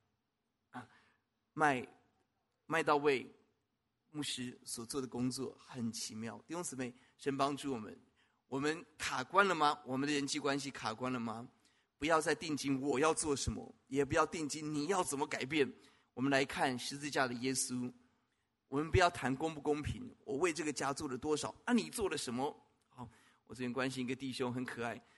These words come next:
他说：这个如果我家里头就我一个孩子，我知道要做家事，我摸摸鼻子去做。但是如果有家人，我就会看他为什么做的比我少，哦，他也不要做啊。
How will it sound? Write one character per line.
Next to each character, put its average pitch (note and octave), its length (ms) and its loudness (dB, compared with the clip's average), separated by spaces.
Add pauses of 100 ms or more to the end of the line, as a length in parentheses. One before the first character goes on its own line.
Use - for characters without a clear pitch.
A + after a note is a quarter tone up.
(160)
他 C3+ 80 -6
说： B2+ 340 -4 (600)
这 D#3 100 -12
个 D3+ 120 -2 (120)
如 E3 160 -4
果 E3 300 4 (1200)
我 D#3 80 -16
家 F3+ 160 2
里 D#3+ 80 2
头 C#3 140 0
就 D#3 160 -2
我 C3 100 2
一 B2 80 0
个 C3 140 -2
孩 A2+ 220 -4
子， A#2+ 100 -8
我 A#2 140 -10
知 - 120 -6
道 D3 120 2
要 C3+ 100 4
做 C#3 160 -4
家 B2 240 0
事， - 160 -4
我 G2+ 80 -4
摸 C3+ 160 0
摸 D3 100 0
鼻 B2 200 -4
子 A2 100 -10
去 A#2 140 -10
做。 G#2+ 280 -10 (600)
但 A3 120 6
是 A3 180 4
如 E3+ 140 -2
果 G3 160 4
有 C3 160 2
家 D#3+ 280 2
人， C3 260 2
我 B2 100 -2
就 D3 120 0
会 C#3+ 80 6
看 A#2+ 280 -2 (140)
他 A#3 160 2
为 A#3 100 6
什 D3 140 0
么 C#3+ 60 -8
做 G3 120 0
的 C#3 80 -4
比 C3+ 120 -2
我 D3+ 100 2
少， - 220 2 (160)
哦， - 100 -6
他 - 140 0
也 D3 100 0
不 B2 120 -6
要 C3 100 0
做 C3 200 0 (220)
啊。 D3+ 340 -2